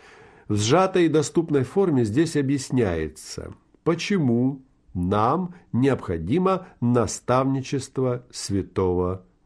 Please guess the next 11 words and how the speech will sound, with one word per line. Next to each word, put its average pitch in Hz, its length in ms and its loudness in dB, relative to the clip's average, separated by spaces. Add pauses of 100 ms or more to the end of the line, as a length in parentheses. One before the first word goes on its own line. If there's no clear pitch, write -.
(140)
Духа. 80 580 -6 (960)
Наверное, 190 440 4
не 196 120 2
раз 208 280 0
вам 107 260 2
доводилось 110 520 2
слышать, 151 600 -2
что - 280 -2
людей 131 400 2
разных 117 440 0
поколений 135 720 0